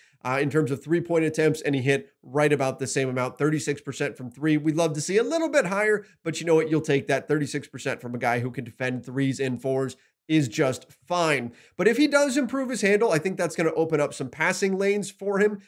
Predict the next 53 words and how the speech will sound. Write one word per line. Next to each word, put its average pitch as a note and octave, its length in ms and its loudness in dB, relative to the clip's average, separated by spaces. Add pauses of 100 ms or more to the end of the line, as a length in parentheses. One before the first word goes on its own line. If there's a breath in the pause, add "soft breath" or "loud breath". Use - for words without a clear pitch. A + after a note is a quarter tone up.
It's D3 160 -4
also D3+ 260 0
gonna C3+ 200 0
allow C#3+ 240 0
him C#3+ 160 2
to B2+ 160 -4
handle C3+ 260 0
the A#2 60 -10
basketball C3 460 -2
in B2 120 -4
pick - 240 -8
and A#2+ 100 -8
roll, D#3+ 220 0
which D#3+ 160 -8
we've C#3+ 100 -8
seen D3+ 200 -2
the B2+ 80 -4
Lakers C3 340 -4 (240 soft breath)
experiment D3 640 0
with C#3+ 180 0
him, C#3 160 -2
with C#3 200 -2
a C3 40 -4
little C#3 200 0
bit C#3+ 100 2
in A#2 60 -10
the B2 80 -8
past. C#3 360 -2
And F#3 140 0
I G#3 60 2
think A#3+ 180 -6
it's A3+ 100 -8
gonna F3 160 -4
open C#3+ 280 -2
up C3 160 -6 (200 soft breath)
more D3+ 200 2
scoring D3+ 560 2
opportunities B2 640 -2
for A#2+ 160 -8
him A#2+ 240 0
as A#2+ 200 -4
well. D3+ 220 2
Remember, G#3 380 2 (200 loud breath)
this D4+ 280 -2
is, D3 380 2 (200 soft breath)
for G#3+ 180 0
as G3+ 220 4
much D4+ 160 0
flack A3+ 260 -2
as F#3 140 0
Kyle E3+ 240 2
Kuzma C#3 300 0
gets, C#3 320 0